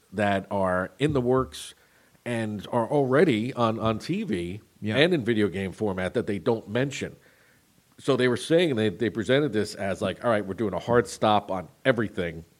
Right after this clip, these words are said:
Speaker 2: Interesting.
Speaker 1: Yet they didn't mention these projects. And
Speaker 2: Yeah.
Speaker 1: one of them starts on the C W, I think,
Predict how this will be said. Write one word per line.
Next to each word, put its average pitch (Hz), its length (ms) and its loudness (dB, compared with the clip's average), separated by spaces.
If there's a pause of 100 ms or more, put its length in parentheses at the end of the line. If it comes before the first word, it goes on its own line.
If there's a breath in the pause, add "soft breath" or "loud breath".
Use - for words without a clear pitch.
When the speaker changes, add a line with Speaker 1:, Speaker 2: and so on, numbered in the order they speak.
(100)
Speaker 2:
Interesting. 95 480 -6 (760 loud breath)
Speaker 1:
Yet 123 160 -2
they 135 60 0
didn't 143 200 2
mention 135 280 2
these 110 120 -4
projects. 123 680 -4
And 123 100 2
Speaker 2:
Yeah. 160 100 4
Speaker 1:
one 151 80 2
of 170 80 0
them 127 100 0
starts 120 460 -4
on 113 220 -4
the 104 80 -4
C 131 200 -4
W, 127 400 0
I 95 80 0
think, 98 380 -4